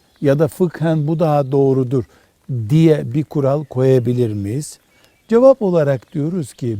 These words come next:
bu din boyutundan önce sağlık boyutu ile ele alınması gereken bir durumdur. Eğer filan havuzlarda yetiştirilen balıklar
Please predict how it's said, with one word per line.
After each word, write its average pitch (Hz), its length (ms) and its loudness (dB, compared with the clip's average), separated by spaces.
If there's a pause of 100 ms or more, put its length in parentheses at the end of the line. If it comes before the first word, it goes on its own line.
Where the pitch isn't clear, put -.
(120)
bu 233 260 0 (800)
din 151 720 2 (240)
boyutundan 143 800 0
önce 110 440 -8 (400)
sağlık 143 800 0
boyutu 143 600 0
ile 147 200 0
ele 147 300 0
alınması 135 720 -2
gereken 123 760 -4
bir 120 200 -4 (300)
durumdur. 107 540 -6 (600)
Eğer 143 360 2 (500)
filan 247 300 -2
havuzlarda 165 680 0
yetiştirilen 135 760 -4
balıklar 127 500 -2